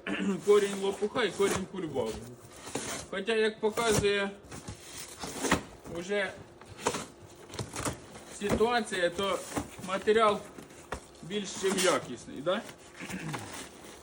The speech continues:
І тік... нельзя, щоб тікали.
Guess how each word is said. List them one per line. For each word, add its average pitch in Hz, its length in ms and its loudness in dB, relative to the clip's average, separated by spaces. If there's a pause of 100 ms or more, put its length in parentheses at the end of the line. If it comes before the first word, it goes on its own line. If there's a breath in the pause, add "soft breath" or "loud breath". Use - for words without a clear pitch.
(2750)
І 131 240 -8
тік... 185 120 -4 (1400)
нельзя, 151 320 -2
щоб 165 160 -2 (120)
тікали. 147 380 0